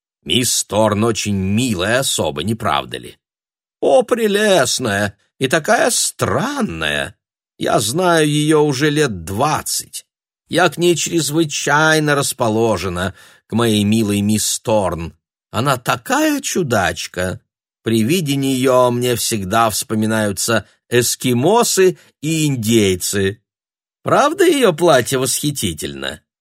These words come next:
«Восхитительно!» повторила миссис Прауди. «Но не красится ли она? Вы когда-нибудь видели подобный цвет лица?» «О, конечно!»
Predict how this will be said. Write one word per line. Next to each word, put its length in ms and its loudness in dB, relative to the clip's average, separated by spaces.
«Восхитительно!» 1600 -4
повторила 520 -4
миссис 400 -4
Прауди. 560 -4
«Но 140 -2
не 140 -4
красится 720 -2
ли 120 -2
она? 420 -6
Вы 100 -8
когда-нибудь 640 -6
видели 420 -4
подобный 600 -4
цвет 400 -6
лица?» 520 -8
«О, 280 4
конечно!» 1200 -2